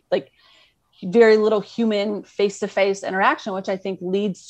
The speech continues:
to more open and diverse discussions, because we are open and diverse people.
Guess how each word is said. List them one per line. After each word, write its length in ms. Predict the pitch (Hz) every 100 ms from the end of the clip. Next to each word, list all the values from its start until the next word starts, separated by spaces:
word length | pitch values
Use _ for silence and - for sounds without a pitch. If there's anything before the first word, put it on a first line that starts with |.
| -
to 100 | 208
more 460 | 202 202 196 - -
open 280 | 196 202 190
and 140 | 180
diverse 460 | 175 175 202 196 -
discussions, 680 | - - 277 165 147 208
because 300 | - 185 175
we 100 | 175
are 140 | 160 -
open 260 | 147 185
and 140 | 170 156
diverse 300 | 160 - -
people. 520 | 277 247 170 285 -